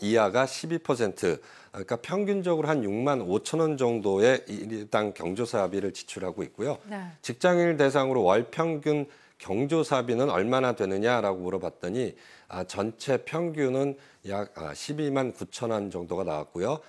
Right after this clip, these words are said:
Speaker 1: 아, 연령대가 높을수록 높아집니다. 사십 대가 십오만 천 원,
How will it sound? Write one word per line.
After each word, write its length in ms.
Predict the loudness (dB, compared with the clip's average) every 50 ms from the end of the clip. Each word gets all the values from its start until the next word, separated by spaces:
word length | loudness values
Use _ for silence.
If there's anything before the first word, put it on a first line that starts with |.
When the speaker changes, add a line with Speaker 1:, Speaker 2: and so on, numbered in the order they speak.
| -20 -20 -20 -20 -18
Speaker 1:
아, 220 | -14 -12 -10 -6
연령대가 440 | -2 0 2 2 2 2 4 4 4
높을수록 580 | 4 2 0 -2 -2 -4 -4 -4 -4 -4 -2 -2
높아집니다. 600 | -2 -4 -2 0 -2 0 0 -4 -4 -4 -4 -6
사십 340 | -4 -6 -8 -8 -8 -6 -2
대가 240 | 0 0 2 0
십오만 460 | -2 -4 -6 -6 -4 -4 -2 -2 -4 -6
천 200 | -6 -4 -2 -2
원, 160 | -2 -2